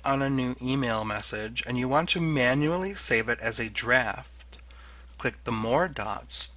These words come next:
to open up the extra selections at the top of the message and click Save Draft. This will replace any drafts that were automatically saved by the Outlook web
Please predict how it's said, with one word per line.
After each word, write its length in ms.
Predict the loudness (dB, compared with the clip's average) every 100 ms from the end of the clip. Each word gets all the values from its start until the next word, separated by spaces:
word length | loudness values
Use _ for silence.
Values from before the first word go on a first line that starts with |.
| -8 -6
to 160 | -4
open 300 | -4 -4 0
up 200 | 0 -2
the 120 | -4 -2
extra 420 | -2 -2 -4 -4
selections 800 | -4 -2 -2 0 -2 -2 -2 -6
at 120 | -6
the 80 | -6
top 320 | -2 -2 -4
of 120 | -8
the 80 | -4
message 800 | -2 -2 -2 -4 -6 -6 -4 -4 -8 -18 -18 -12 -4
and 180 | -4 0
click 340 | -2 -2 -6 -6
Save 840 | -2 2 4 4 0 -4 -8 -4
Draft. 880 | 0 2 2 0 -6 -10 -12 -10 -12 -14 -18 -20 -20 -20 -20 -20 -20 -20 -20 -20 -20 -20 -20 -10 0
This 220 | 0 2
will 140 | 2
replace 560 | 4 2 2 0 2 2
any 240 | 4 4 4
drafts 520 | 6 6 4 0 2
that 140 | 2
were 120 | 4
automatically 640 | 4 4 4 4 2 0 -2
saved 580 | 0 0 0 -4 -8 0
by 140 | 2
the 140 | 2 -2
Outlook 360 | -2 -2 -6 -4
web 300 | -4 -4